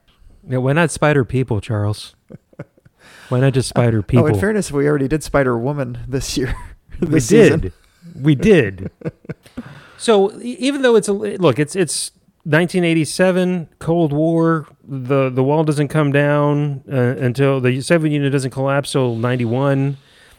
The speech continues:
Speaker 1: So Cold War, me and you were of, of the, of, of a certain age where, I don't know about you, I remember, you know, being worried about nuclear war, about
Speaker 2: Yes.
Speaker 1: the, the, that, that horrifically powerful made-for-T V movie the day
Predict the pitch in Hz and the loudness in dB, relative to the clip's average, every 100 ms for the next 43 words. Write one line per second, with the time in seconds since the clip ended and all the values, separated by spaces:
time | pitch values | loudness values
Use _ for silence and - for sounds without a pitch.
0 | _ - 147 131 123 - 202 262 185 196 | _ 0 2 4 2 0 0 0 0 0
1 | 190 190 175 151 214 185 180 180 165 147 | 2 0 0 -2 0 0 0 0 2 2
2 | 143 123 139 139 127 120 131 131 131 117 | 0 -2 -2 -2 -2 0 -2 0 0 -2
3 | 113 80 85 - - 127 123 160 131 127 | -6 -10 -12 -12 -8 -6 -4 -4 -2 -2
4 | 131 127 123 127 120 117 101 _ - 147 | 0 -2 -2 -2 -2 -4 -8 _ -8 -6
5 | 160 143 127 - 143 120 117 139 139 139 | -4 -2 -2 -2 -2 -2 -2 -4 -2 -2
6 | 131 - _ - 120 107 143 131 120 135 | -4 -8 _ -4 -2 0 0 2 2 2
7 | 165 160 160 156 - 160 160 165 156 151 | 2 2 2 0 -4 -6 -2 0 0 0
8 | 160 165 160 147 123 120 120 117 117 - | 0 0 -2 -6 -4 0 0 0 -2 -10
9 | _ _ _ _ _ _ _ - 135 131 | _ _ _ _ _ _ _ -20 -14 -6
10 | 120 117 113 120 123 127 117 104 120 117 | -2 -2 -2 -2 0 -2 -2 -2 -2 -2
11 | - _ _ - 135 151 202 220 175 143 | -8 _ _ -2 0 2 2 2 0 -2
12 | 143 151 156 135 131 117 139 139 139 156 | -2 0 0 0 -2 0 0 0 -4 -2
13 | 143 143 131 139 139 117 127 131 139 139 | 0 0 2 2 0 0 0 2 2 0